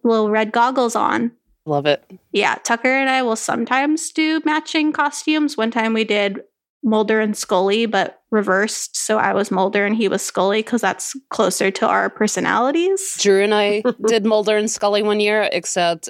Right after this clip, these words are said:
Speaker 2: um,
Speaker 1: Yes.
Speaker 2: I painted mold on his face and a skull
Speaker 1: Oh,
Speaker 2: on my
Speaker 1: that's
Speaker 2: face.
Speaker 1: funny.
Speaker 2: So it's like
Speaker 1: Oh,
Speaker 2: mold.
Speaker 1: that's very
Speaker 3: Mulder and
Speaker 1: funny.
Speaker 3: Scully. <laughs> That confused a lot of people, I'm sure.
Speaker 2: Yeah, they, a, a few too many people
Speaker 1: Well,
Speaker 2: asked
Speaker 1: and then
Speaker 2: about
Speaker 1: they
Speaker 2: it.
Speaker 1: got it,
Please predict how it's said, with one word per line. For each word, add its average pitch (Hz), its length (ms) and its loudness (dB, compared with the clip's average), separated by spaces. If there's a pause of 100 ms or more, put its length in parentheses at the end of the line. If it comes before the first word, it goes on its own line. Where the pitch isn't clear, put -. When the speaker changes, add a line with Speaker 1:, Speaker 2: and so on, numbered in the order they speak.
Speaker 2:
um, 170 260 2
Speaker 1:
Yes. 156 240 -4
Speaker 2:
I 180 120 0
painted 185 500 -2
mold 185 460 0
on 208 240 -2
his 220 240 -2
face 233 600 -4 (140)
and 185 160 0
a 175 80 0
skull 190 560 0
Speaker 1:
Oh, 214 40 4 (160)
Speaker 2:
on 202 60 0
my 170 120 4
Speaker 1:
that's 170 120 -2
Speaker 2:
face. 160 220 0
Speaker 1:
funny. 214 680 2
Speaker 2:
So - 180 -12
it's 175 180 -10
like 156 120 -2
Speaker 1:
Oh, 165 100 -6
Speaker 2:
mold. 151 240 4
Speaker 1:
that's 202 200 2
very 220 300 4
Speaker 3:
Mulder 208 160 2
and 190 160 2
Speaker 1:
funny. - 120 2
Speaker 3:
Scully. 190 460 0
<laughs> 226 840 -2 (640)
That 196 140 0
confused 202 420 0
a 190 60 4
lot 180 160 2
of 175 80 -2
people, 175 320 0
I'm 165 80 -4
sure. 175 340 -4 (200)
Speaker 2:
Yeah, 190 340 2
they, 175 240 0
a, 190 140 2 (180)
a 202 140 2
few 262 260 0
too - 160 0
many 202 220 2
people 175 260 0
Speaker 1:
Well, 370 140 6
Speaker 2:
asked 320 60 6
Speaker 1:
and 302 100 4
then 320 80 4
Speaker 2:
about - 160 2
Speaker 1:
they 165 40 0
Speaker 2:
it. 180 60 2
Speaker 1:
got 233 200 2
it, - 60 -2